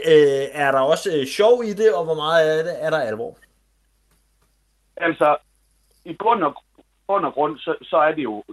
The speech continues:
Speaker 2: det er jo, altså, jeg mener det. Altså, jeg mener det fra det indre jo. Altså, jeg vil jo gerne motivere folk til at være i det øjeblik, de er nu,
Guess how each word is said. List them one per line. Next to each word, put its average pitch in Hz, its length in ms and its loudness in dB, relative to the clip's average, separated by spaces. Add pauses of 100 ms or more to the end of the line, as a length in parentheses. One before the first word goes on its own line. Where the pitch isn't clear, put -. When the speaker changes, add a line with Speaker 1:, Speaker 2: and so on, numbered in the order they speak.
Speaker 2:
det 135 140 -4
er 143 100 2
jo, 131 200 -2 (280)
altså, 131 260 -10
jeg 123 140 -4
mener 147 320 -4
det. - 120 -16 (160)
Altså, 120 220 -2
jeg 127 180 0
mener 156 280 0
det 117 280 -6
fra 127 120 0
det 123 80 -2
indre 143 260 0
jo. - 120 -6 (540)
Altså, 165 260 -2 (320)
jeg 156 180 0
vil 180 120 0
jo 160 140 0
gerne 143 240 0
motivere 135 500 -2
folk 135 240 -4 (680)
til 139 60 -4
at 131 120 0
være 139 140 2
i 120 40 -8
det 123 100 -4
øjeblik, 123 380 -4
de 117 60 -8
er 117 80 -4
nu, 113 160 -12